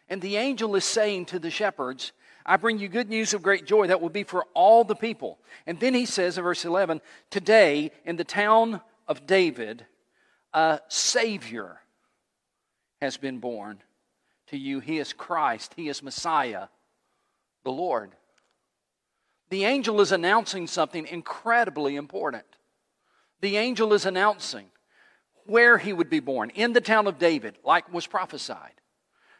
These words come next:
And the angel was announcing, "He will be Savior. This is the one you've been looking for." And then the angel also calls him Messiah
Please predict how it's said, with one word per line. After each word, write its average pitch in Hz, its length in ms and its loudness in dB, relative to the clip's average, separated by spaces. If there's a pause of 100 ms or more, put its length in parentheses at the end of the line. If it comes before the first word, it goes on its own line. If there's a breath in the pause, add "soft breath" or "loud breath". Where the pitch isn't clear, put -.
(100 soft breath)
And 185 120 -4
the 180 100 0
angel 240 260 0
was 220 200 2
announcing, 190 520 0 (520 soft breath)
"He 254 180 -2
will 226 180 0
be 190 400 -2
Savior. 170 880 0 (800)
This 202 160 0
is 208 120 -4
the 220 40 -2
one 214 220 4
you've 208 120 -6
been 196 140 2
looking 190 240 0
for." 160 220 0 (160 loud breath)
And 165 100 -4
then 233 140 4
the 208 140 -2
angel 196 300 0
also 190 280 4
calls 180 320 6
him 160 160 -8 (240 soft breath)
Messiah 143 680 -2